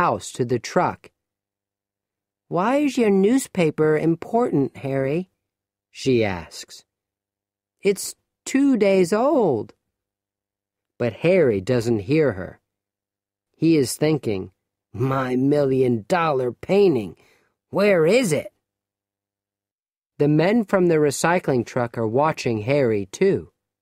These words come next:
But now Janie is looking at Harry's shoe.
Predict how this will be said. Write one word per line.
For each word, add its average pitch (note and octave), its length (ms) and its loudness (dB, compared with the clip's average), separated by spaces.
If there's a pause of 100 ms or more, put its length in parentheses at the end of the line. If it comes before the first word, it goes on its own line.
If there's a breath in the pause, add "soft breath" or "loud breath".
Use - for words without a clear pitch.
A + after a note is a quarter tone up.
(1040)
But C3 120 -2
now F3 400 0
Janie C3 640 0
is G#2 200 -8
looking B2 400 0
at G#2 140 -6 (100)
Harry's B2+ 320 0
shoe. A3+ 580 -4